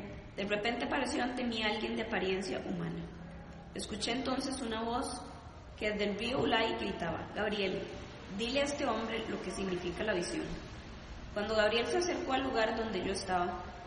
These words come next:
me sentí aterrorizado y caí de rodillas. Pero él me dijo: "Toma en cuenta, criatura humana, que la visión tiene que ver con la hora final". Mientras Gabriel me hablaba,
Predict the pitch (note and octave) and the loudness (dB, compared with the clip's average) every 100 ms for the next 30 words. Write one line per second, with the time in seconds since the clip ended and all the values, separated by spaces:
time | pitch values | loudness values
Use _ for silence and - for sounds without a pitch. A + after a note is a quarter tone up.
0 | - F#3 F#3 G3 A3 A3+ B3+ B3+ A3 G#3 | -4 -2 0 2 2 2 0 0 0 2
1 | G#3 A#3 - - - - F3+ F#3 F#3 F3 | 2 4 2 -4 -6 0 2 2 2 0
2 | E3 E3+ - - - - - - - - | -2 -6 -10 -10 -12 -12 -14 -14 -12 -4
3 | G#3+ G#3+ A#3+ A#3+ G#3+ E3+ - - - - | 0 2 2 0 -2 -2 -6 -8 -10 -10
4 | - A3+ C4+ C#4 C4 A3+ - - - - | -4 0 0 2 2 2 -2 -6 -8 -8
5 | - F#3 - A3 G#3+ G#3 F3 - - - | 0 0 2 0 2 2 2 0 -4 -10
6 | - - - G#3 G3 - A#3 A#3+ C4+ C#4 | -12 -10 2 4 4 4 0 0 2 2
7 | C#4 G#3+ G#3+ D4+ - - - G3 G3+ F#3 | 2 2 2 2 0 -4 -6 -2 2 4
8 | F#3+ G3+ F#3 E3+ E3 - - - - G3+ | 4 2 0 0 -2 -6 -8 -10 -10 -10
9 | G3+ - - - - - - - G3 G3+ | -10 -10 -12 -12 -12 -12 -14 -8 -2 0
10 | G#3 G#3 G#3+ G#3+ C4 D#4 D4 C4 B3+ C4 | 2 4 6 6 6 4 4 4 4 2